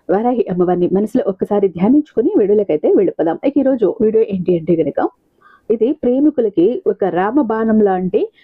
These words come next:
ఒక బ్రహ్మాస్త్రం లాంటి, ఒక లవంగంతో, ఒక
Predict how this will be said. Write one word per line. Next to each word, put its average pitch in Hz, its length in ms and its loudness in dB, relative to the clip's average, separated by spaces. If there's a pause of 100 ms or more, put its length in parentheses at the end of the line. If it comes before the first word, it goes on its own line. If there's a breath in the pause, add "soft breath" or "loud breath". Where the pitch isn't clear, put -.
(120 soft breath)
ఒక 196 140 -2
బ్రహ్మాస్త్రం 214 680 -2
లాంటి, 196 440 0
ఒక 185 180 -2
లవంగంతో, 208 840 2 (260 soft breath)
ఒక 202 100 -4